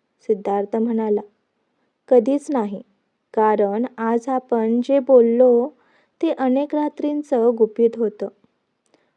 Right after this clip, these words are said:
दोघं पुन्हा भेटू लागले. दर रविवारी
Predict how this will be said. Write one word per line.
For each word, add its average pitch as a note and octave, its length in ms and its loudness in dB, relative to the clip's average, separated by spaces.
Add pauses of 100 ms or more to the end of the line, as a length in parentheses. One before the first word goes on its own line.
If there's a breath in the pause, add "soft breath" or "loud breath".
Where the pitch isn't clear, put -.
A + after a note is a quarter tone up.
(100)
दोघं A3+ 540 4
पुन्हा A#3 460 0
भेटू A3 400 4
लागले. G#3+ 360 0 (760)
दर A#3+ 300 4
रविवारी B3+ 640 4